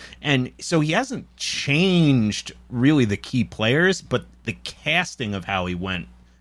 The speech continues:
about doing it was pretty progressive for when the show came out to say, "We're gonna take a major character who's always a man, and we're gonna make him, uh,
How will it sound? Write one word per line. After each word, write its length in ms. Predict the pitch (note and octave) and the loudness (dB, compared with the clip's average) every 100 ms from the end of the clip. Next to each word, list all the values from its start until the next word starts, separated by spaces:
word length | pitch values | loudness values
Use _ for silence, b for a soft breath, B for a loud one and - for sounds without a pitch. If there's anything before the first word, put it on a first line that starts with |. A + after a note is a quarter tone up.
| b | b
about 260 | F#2+ F2 - | -4 -2 -2
doing 240 | F#2 F2+ | -4 -4
it 80 | - | -2
was 220 | A#2+ - - | -4 -4 -18
pretty 300 | - A3 - | -4 2 2
progressive 840 | - D#3+ G#2 A#2+ E3+ - D#2 C#2 - b b - | 0 -10 -4 -4 -4 -6 -12 -14 -20 b b -2
for 120 | B2 | 2
when 180 | A#2 A2+ | 4 4
the 80 | |
show 300 | G#2+ - D#3 | 2 2 2
came 260 | C3+ A2 G2+ | 2 -2 0
out 240 | D#3 D#3+ | 2 0
to 80 | - | -2
say, 180 | - G2+ | -2 0
"We're 120 | G#2 | 0
gonna 120 | A#2 | 0
take 200 | A2 A#2+ | 0 0
a 40 | A2+ | 0
major 320 | A2 C3 C3 | 2 2 0
character 420 | - A#2+ A2+ G#2 | 0 0 0 -4
who's 200 | G#2 G2+ - | -4 -4 0
always 260 | B2+ E3 | 2 2
a 60 | E3 | 2
man, 340 | G2+ F2+ F#2 - B B | 0 0 -2 -6 B B
and 100 | A2+ | -2
we're 60 | A2+ | 2
gonna 180 | A#2 A2 | 2 4
make 240 | G#2+ G#2 | 2 2
him, 300 | A2 G#2 G2+ - - | 0 0 -2 -8 -14
uh, 140 | - | -10